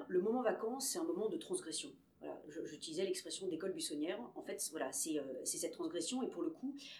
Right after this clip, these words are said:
la, la seule manière de, euh, lutter contre cette urgence permanente, euh, il faut être, euh,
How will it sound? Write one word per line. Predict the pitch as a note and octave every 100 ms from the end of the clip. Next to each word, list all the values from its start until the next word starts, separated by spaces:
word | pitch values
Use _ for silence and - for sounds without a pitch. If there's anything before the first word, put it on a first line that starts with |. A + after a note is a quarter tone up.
| - D#3+
la, | D#3+ F3
la | D#3+
seule | D#3 B3
manière | G#3+ G3 F#3+ D#3+ - D3+
de, | D3
euh, | C#3+ C#3+ F#3+
lutter | C4+ A#3+ A3 G3+ - - _ - -
contre | D#3+ - D3+
cette | C#3+ D3 D3
urgence | C#3 C#3+
permanente, | - C3 D#3 C4 D4 - - - - - C#3+
euh, | C#3 C3 B2 A#2+ - - - _ - -
il | F#3+
faut | - - C#4+
être, | B3+ -
euh, | E3 D3